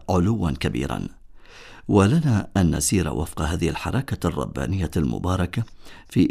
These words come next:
إقامة العدل. أليس قد ورد في الحديث الشريف: "تخلقوا بأخلاق الله"؟ إن من لوازم مراعاة العدالة وإجرائها الابتعاد عن كل إفراط وتفريط في القول والعمل،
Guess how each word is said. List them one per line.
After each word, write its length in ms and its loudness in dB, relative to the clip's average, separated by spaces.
إقامة 500 0
العدل. 460 -2
أليس 340 2
قد 220 0
ورد 380 0
في 80 -8
الحديث 420 -4
الشريف: 520 -2
"تخلقوا 800 -2
بأخلاق 560 -2
الله"؟ 320 -4
إن 200 8
من 140 6
لوازم 500 2
مراعاة 600 0
العدالة 680 0
وإجرائها 760 -2
الابتعاد 600 2
عن 200 0
كل 420 0
إفراط 440 -4
وتفريط 960 -2
في 120 -2
القول 400 -2
والعمل، 440 -4